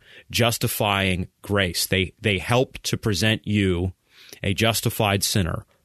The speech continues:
before God. And this begins in, fourth, baptism. According to Aquinas, baptism regenerates the sinner.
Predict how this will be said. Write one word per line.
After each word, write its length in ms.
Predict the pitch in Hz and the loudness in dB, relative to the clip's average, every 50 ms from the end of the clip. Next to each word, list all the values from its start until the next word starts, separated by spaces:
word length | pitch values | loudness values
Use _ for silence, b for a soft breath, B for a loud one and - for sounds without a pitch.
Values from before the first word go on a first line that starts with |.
| _ - | _ -6
before 340 | 98 90 - 101 92 90 | -4 0 0 0 0 0
God. 400 | 90 98 101 95 - - - - - b b b b b b | 0 -2 -2 -2 -2 -6 -8 -14 -18 b b b b b b
And 140 | - 117 120 | 0 2 2
this 160 | 117 117 - | 2 2 0
begins 680 | - - 110 98 95 92 120 135 165 214 208 175 135 - | 0 0 0 0 2 2 2 4 4 6 6 4 4 2
in, 420 | - 95 90 87 - 104 117 127 - _ _ | 0 -4 -4 -2 0 0 0 -2 -4 _ _
fourth, 640 | - - - - - 165 113 90 104 139 - - - _ _ _ _ _ _ - | -8 -6 -4 0 2 2 2 2 0 -2 -4 -10 -20 _ _ _ _ _ _ -6
baptism. 680 | 90 104 117 123 131 - - 101 87 - - - - _ _ _ _ - | -2 0 0 0 -2 -2 -2 -4 -4 -4 -6 -12 -14 _ _ _ _ -6
According 580 | 131 - - - 135 139 151 180 190 190 - - - - | -6 -4 -2 0 2 2 2 2 2 0 0 -2 0 2
to 240 | 131 127 123 123 - | 2 4 2 2 0
Aquinas, 680 | 117 - - - 104 101 95 90 98 104 - - - B B B B B B B | -2 -4 -2 0 2 2 2 0 0 -2 -2 -4 -8 B B B B B B B
baptism 680 | 101 92 113 123 143 - - 156 139 127 135 135 135 - - | -2 0 2 2 2 0 0 0 2 2 2 2 0 0 0
regenerates 800 | 101 107 113 120 127 113 101 107 107 107 104 101 98 95 - - | 0 2 4 4 4 4 2 2 2 2 2 2 2 0 0 -2
the 80 | - | -2
sinner. 360 | - - 156 147 113 87 80 | 0 0 0 0 0 -2 -4